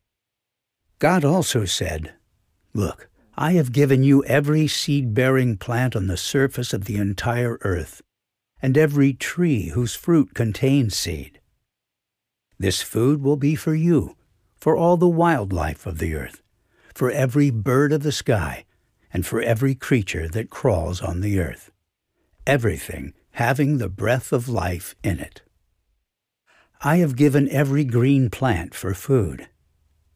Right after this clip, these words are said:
And it was so. God saw all that he had made,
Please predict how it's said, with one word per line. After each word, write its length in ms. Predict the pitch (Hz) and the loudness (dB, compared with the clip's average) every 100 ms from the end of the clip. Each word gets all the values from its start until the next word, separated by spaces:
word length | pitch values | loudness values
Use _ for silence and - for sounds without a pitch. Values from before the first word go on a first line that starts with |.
| - | -6
And 140 | 80 | -4
it 180 | 76 - | -6 -4
was 160 | 101 | -4
so. 420 | - 117 80 62 - _ _ _ _ _ _ _ _ _ _ _ _ | -2 -2 -2 -6 -18 _ _ _ _ _ _ _ _ _ _ _ _
God 300 | - 165 180 | 0 2 2
saw 340 | 107 - 117 107 - | 0 2 2 0 2
all 240 | 143 175 | 4 4
that 180 | 160 147 | 4 2
he 160 | 160 151 | 2 2
had 160 | 135 | 2
made, 520 | 110 117 107 82 64 | 2 0 0 -4 -8